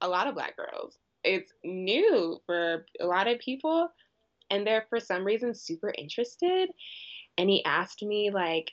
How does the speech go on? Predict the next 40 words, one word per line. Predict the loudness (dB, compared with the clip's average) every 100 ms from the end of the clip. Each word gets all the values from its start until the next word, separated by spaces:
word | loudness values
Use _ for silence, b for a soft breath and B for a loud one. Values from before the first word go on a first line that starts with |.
| _
if | -6 0
I | 0 0
could | 2 2 2 -4 _ _ _ _ _ _ _ _ _ _ _ _ -4
wash | 2 4 4 0
my | 2 0
hair | 0 2 4 4 4
while | 4 4 2
it | 2
was | 2 2
in | -2 0
braids, | 0 2 4 4 4
or | 2
if | 0 2
I | 2 2
washed | 0 0 0 0 -4
it |
while | 0
it | 2
was | 2 0
in | -2
braids, | 2 4 6 6 8 8 6
and | 4
things | 2 4
like | 4 2 -4
that. | -4 2 4 6 4 0 B B
And | 2
it |
just, | 4 4 2
like, | 2 2
it's | 0 2 4
a, | 4 2 _ _ _ 0
it | 2
was | 4
a | 2 0
genuine | -2 0 0 0 0 0 -2
question, | -6 -4 -2 -4 -10 -2 0 2 0 -4 -10 -14 B B B
but | 4
it's | 4 4
also, | 2 2 2
like, | 2 2